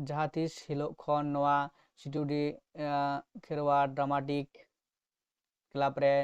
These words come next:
ᱢᱮᱱᱮᱡᱟᱨ ᱯᱚᱫ ᱯᱮ ᱮᱢ ᱟᱠᱟᱣ-, ᱮᱢ ᱟᱠᱟᱫᱤᱧᱟ, ᱤᱱ ᱦᱤᱞᱳᱜ ᱠᱷᱚᱱ ᱫᱚ ᱥᱮᱛᱟᱜ ᱟᱹᱭᱩᱵ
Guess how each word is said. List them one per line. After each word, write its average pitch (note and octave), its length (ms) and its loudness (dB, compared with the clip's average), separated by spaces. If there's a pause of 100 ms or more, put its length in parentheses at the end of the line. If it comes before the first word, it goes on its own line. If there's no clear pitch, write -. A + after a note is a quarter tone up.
(420)
ᱢᱮᱱᱮᱡᱟᱨ C#3 420 -2
ᱯᱚᱫ C#3 260 2 (200)
ᱯᱮ C#3 180 2 (320)
ᱮᱢ C#3 240 -4
ᱟᱠᱟᱣ-, C#3 320 -2 (300)
ᱮᱢ C#3+ 220 -6
ᱟᱠᱟᱫᱤᱧᱟ, C#3+ 1040 -4 (480)
ᱤᱱ E3+ 120 -4
ᱦᱤᱞᱳᱜ C#3+ 340 -4
ᱠᱷᱚᱱ C#3 280 -4
ᱫᱚ C#3 160 4 (460)
ᱥᱮᱛᱟᱜ C#3+ 460 -2
ᱟᱹᱭᱩᱵ C#3 380 -2